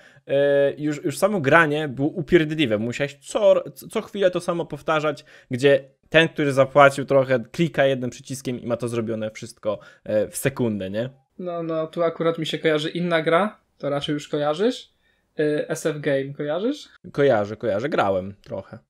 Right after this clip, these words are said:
Speaker 2: No, ja też grałem i okazało się, że te grzybki to ich trzeba mieć dużo, ludzie w topce mają tak z dwadzieścia tysięcy tych grzybków.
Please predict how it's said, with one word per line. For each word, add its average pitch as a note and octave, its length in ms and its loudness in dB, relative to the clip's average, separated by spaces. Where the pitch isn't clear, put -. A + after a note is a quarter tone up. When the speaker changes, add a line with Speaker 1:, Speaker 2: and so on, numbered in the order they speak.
Speaker 2:
No, F3+ 100 -4
ja G3 140 2
też E3+ 240 2
grałem D#3 460 2
i E3+ 120 -2
okazało E3+ 460 0
się, F3 120 -2
że D#3+ 120 -4
te D#3 140 -2
grzybki D#3 420 -6
to D3+ 120 -2
ich C#3 140 -4
trzeba D3 220 -4
mieć C#3 220 -6
dużo, C#3+ 280 -4
ludzie C#3 240 -6
w - 60 -20
topce C#3 300 -10
mają C3 180 -10
tak C3 180 -8
z - 100 -20
dwadzieścia C3+ 440 -8
tysięcy C3+ 520 -10
tych C#3 160 -14
grzybków. C3+ 460 -16